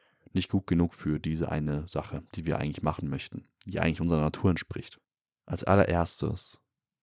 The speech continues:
und das ist wirklich wichtig, ist Verständnis,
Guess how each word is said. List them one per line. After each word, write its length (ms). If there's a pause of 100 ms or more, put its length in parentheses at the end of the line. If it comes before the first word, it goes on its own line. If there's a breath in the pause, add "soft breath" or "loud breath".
(100)
und 160
das 80
ist 160
wirklich 340
wichtig, 580 (460)
ist 160
Verständnis, 920